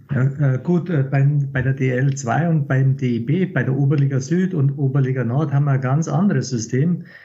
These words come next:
Bei uns ist es so, dass die G M B H für Spieler, die nicht aus dem eigenen Nachwuchs kommen, in einen Pool einbezahlt.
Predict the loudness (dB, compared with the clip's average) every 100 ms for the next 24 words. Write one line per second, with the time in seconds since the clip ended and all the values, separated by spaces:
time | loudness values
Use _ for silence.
0 | -20 -4 0 0 0 0 0 0 0 2
1 | 0 0 0 2 2 0 0 0 0 0
2 | -2 -4 -2 0 2 0 -2 -14 -20 _
3 | -2 0 0 0 -2 -2 -2 0 0 2
4 | 0 0 -2 -2 -4 -2 0 2 2 0
5 | -4 -16 _ -2 2 2 2 2 0 0
6 | 0 2 2 0 -2 0 0 0 -2